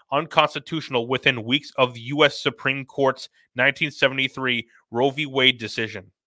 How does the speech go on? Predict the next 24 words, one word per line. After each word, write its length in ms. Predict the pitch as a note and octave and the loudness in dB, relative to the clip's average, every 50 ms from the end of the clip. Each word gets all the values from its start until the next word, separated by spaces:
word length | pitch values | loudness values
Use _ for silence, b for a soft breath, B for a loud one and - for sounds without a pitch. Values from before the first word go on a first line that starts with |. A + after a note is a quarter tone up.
| _ _ _ _ _ _ _ _ _ _ b b b b b b b b b b | _ _ _ _ _ _ _ _ _ _ b b b b b b b b b b
The 60 | B2+ | -14
Supreme 340 | A#2 - B2 - F3+ G#3 C4+ | -14 -12 -8 -6 -4 -4 -4
Court, 260 | - - A#3 A3+ G#3+ - | 0 2 4 4 4 4
um, 180 | F3 E3 E3 - - | 2 0 0 0 -2
overturned 520 | D#3+ D#3+ E3 D#3 - - F3 E3+ D#3 C#3 | -2 -2 -2 -4 -4 0 0 0 2 2
Roe 100 | C3+ B2+ | 0 0
v. 120 | A#2+ A#2+ | 0 -2
Wade, 200 | A2+ A#2+ A#2 A2+ | -2 0 0 0
which 260 | A2 A#2+ A#2 - - - | -2 -4 -6 -8 -4 -2
gave 200 | B2 C3 B2+ B2+ | 0 0 0 0
it 120 | G#2+ G2+ | 2 4
back 200 | A#2+ A2+ A2+ - | 4 4 4 2
to 80 | - G#2 | -4 -12
the 80 | G2 | -10
states. 400 | - - - C3 A2 F#2 - - | -2 4 6 6 6 6 4 0
So 220 | - A#2+ A2 A2 A2 - _ _ - | 2 4 4 2 0 -6 _ _ 0
there's 200 | A#2+ A#2+ A#2 A#2+ | 0 2 2 4
no 140 | B2 B2 A#2+ | 6 4 6
reason 280 | A#2 B2 A#2+ A2+ A2+ | 6 4 2 2 0
a 60 | A2 G2+ | -2 -4
court 260 | - - B2+ A#2 A2 | -2 0 0 0 0
should 180 | - - A2+ | -2 -2 0
have, 160 | A2+ G#2 G2+ G#2+ | 0 2 4 4
um, 360 | G2+ G2 F#2+ F#2+ F#2+ F#2+ | 4 4 2 -2 -10 -16